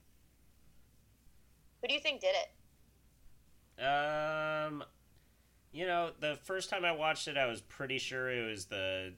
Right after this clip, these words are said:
Speaker 2: the guy. So, I didn't like the third one, really, where they wrap
Speaker 1: Yeah.
Speaker 2: everything up, because, A, what's, who's the, I mean, basically the main guy in the whole movie with the pot belly, who's the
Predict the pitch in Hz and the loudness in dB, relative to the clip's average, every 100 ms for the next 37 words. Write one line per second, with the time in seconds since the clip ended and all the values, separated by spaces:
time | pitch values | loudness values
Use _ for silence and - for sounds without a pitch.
0 | - 107 107 104 107 110 104 101 - - | -6 -4 -2 0 0 0 -6 -14 -20 -20
1 | - 170 160 - - 151 180 294 190 165 | -6 -2 -2 -2 -6 -4 -4 -4 0 0
2 | 139 113 - - 110 117 123 123 127 135 | 0 -8 -8 -8 -6 -4 -2 -4 -4 -8
3 | - - - - - 123 127 127 131 139 | -12 -20 -20 -20 -14 -4 -4 -2 -2 -4
4 | - - - - - - - 117 110 107 | -12 -20 -20 -20 -20 -20 -6 -6 0 0
5 | 104 104 92 107 - 120 117 117 120 104 | 0 -4 0 4 4 2 0 -2 -2 -2
6 | 107 120 123 117 131 113 - 143 135 135 | 0 -2 -2 -4 -4 -4 -2 -2 -2 -4
7 | 165 - - - - - 147 202 247 - | -4 -8 -10 -14 -20 -20 -16 -12 -10 -2
8 | 151 117 101 - 123 117 117 143 131 127 | 0 0 -4 -10 -6 -4 -2 -2 -2 -4
9 | 113 98 95 95 95 90 90 92 98 101 | -6 -6 -6 -8 -6 -6 -6 -10 -12 -10
10 | 95 92 85 95 - - 98 101 107 101 | -10 -10 -10 -12 -14 -18 -16 -8 -6 -4
11 | 101 98 98 98 - - - 113 98 104 | -6 -6 -6 -8 -12 -20 -18 -14 -12 -8
12 | 95 95 95 | -8 -6 -8